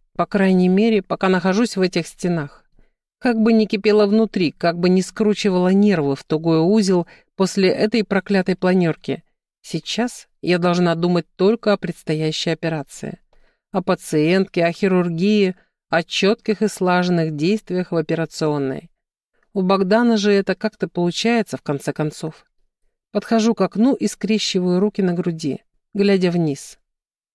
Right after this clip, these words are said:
На парковке привычная утренняя суета.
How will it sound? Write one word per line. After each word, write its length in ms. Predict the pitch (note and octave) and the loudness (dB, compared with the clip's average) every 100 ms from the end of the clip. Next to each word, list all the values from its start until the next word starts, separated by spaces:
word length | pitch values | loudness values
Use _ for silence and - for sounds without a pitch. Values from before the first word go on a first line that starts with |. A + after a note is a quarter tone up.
| _ - | _ -2
На 160 | G3 | -2
парковке 600 | F#3+ G#3+ G#3 C4+ C#4+ - G#3+ | 2 0 0 -2 -2 -2 -2
привычная 600 | E3 E3 F#3 - F#3 E3 | 0 2 2 0 0 2
утренняя 520 | D#3+ D#3 E3+ E3 D#3+ | 0 0 0 0 0
суета. 600 | - D#3+ D#3 - D3 D3 | -2 -2 -2 -4 -8 -8